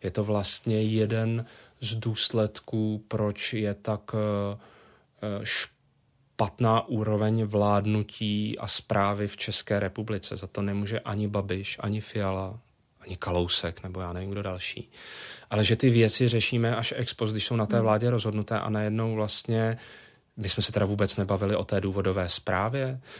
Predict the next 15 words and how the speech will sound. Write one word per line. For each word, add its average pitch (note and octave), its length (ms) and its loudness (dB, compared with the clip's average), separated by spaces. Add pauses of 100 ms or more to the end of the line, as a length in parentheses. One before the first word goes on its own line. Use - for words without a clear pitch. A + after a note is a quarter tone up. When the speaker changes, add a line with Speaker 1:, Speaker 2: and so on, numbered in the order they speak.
(100)
Speaker 1:
my G#2 60 0
jsme G#2 120 2
se G#2 100 6
vůbec G#2+ 300 2
nebavili G#2 380 2
o - 100 0
tom, G2+ 180 0
jaká G2+ 340 2
byla G#2 220 2
ta A2 140 -2
diskuze, G#2 440 -2
jak G2+ 160 0
byla G#2 180 0
prolobovaná, G2+ 1040 0
eh, - 320 -10